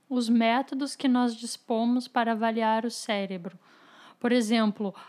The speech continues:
a pessoa teve uma melhora no bem-estar, mas será que isso quer dizer mesmo que a gente vai conseguir observar com os métodos que nós temos hoje uma diferença cerebral?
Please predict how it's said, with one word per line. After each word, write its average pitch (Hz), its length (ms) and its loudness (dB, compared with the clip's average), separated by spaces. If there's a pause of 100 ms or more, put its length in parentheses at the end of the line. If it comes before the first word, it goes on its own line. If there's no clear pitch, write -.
(120)
a 220 120 0
pessoa 262 720 4
teve 269 340 2
uma 262 240 2
melhora 247 640 2
no 262 120 2
bem-estar, 240 840 0 (380)
mas 247 440 0 (160)
será 285 480 2
que 370 200 -2
isso 330 200 -2
quer 294 220 2
dizer 247 300 2
mesmo 262 640 4
que 269 100 -2
a 262 40 0
gente 247 280 2
vai 233 180 2
conseguir 247 540 -2
observar 247 840 -2
com 262 160 0
os 247 140 2
métodos 240 600 0
que 262 100 -2
nós 247 240 2
temos 254 460 0
hoje 254 400 4
uma 220 160 2
diferença 226 800 0
cerebral? 208 720 0